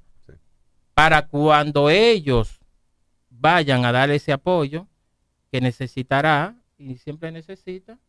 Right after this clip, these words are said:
Speaker 2: la institución del orden público.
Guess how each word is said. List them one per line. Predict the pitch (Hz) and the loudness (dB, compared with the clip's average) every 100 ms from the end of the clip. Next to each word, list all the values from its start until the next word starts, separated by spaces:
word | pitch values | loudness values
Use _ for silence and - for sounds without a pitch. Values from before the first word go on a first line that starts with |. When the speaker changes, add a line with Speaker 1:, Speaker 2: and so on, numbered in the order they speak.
| _ _ | _ _
Speaker 2:
la | 147 131 | -20 -18
institución | 127 127 - 117 - 123 117 117 - - - - _ - - - - | -18 -20 -20 -20 -12 -2 4 4 2 -4 -18 -20 _ -20 -20 -20 -4
del | 117 110 104 - - - - - _ - _ _ | -2 0 2 2 0 -10 -20 -20 _ -20 _ _
orden | 120 113 113 101 | -10 -8 -8 -8
público. | - 95 92 92 | -12 -20 -20 _